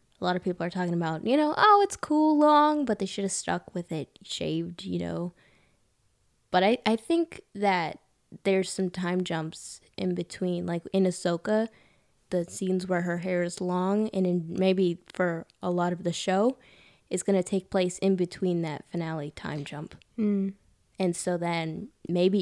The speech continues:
Speaker 1: even by the end of the show or halfway through or something, it'll be, you know, caught up to that time.
Speaker 2: Yeah.
Speaker 1: Because we have pictures of Sabine, you know. She's got the short hair. She's got the purple hair. She's
Speaker 2: Mm-hmm.
Speaker 1: wearing armor.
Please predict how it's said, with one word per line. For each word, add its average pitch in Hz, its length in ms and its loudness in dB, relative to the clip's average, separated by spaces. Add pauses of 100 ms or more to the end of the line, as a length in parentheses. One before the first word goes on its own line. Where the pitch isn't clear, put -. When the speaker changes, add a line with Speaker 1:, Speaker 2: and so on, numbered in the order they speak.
Speaker 1:
even 170 400 -2
by 160 180 -2
the 160 160 -6
end 156 140 -8
of 156 60 -10
the 160 80 -8
show 180 420 0
or 160 140 -6
halfway 156 560 -12
through 190 280 4
or 175 80 -2
something, 160 680 -10 (480)
it'll 185 160 2
be, 175 180 -2 (300)
you 180 100 0
know, 160 140 0
caught 170 400 -2
up 165 200 -2
to - 140 -6
that 170 300 -4
time. 175 560 -4
Speaker 2:
Yeah. 196 160 2
Speaker 1:
Because 214 200 2
we 233 140 4
have 208 320 2
pictures 180 440 -6
of 190 140 -2
Sabine, 180 520 -6
you 196 120 -6
know. 175 260 -8 (340)
She's - 160 -12
got 190 180 4
the 190 60 0
short 196 340 4
hair. 165 320 -2
She's 165 340 -6
got 165 400 -4 (140)
the 160 140 -10
purple 214 440 0
hair. 151 320 -4
She's 208 220 0
Speaker 2:
Mm-hmm. 208 100 2
Speaker 1:
wearing 185 380 4
armor. 190 540 0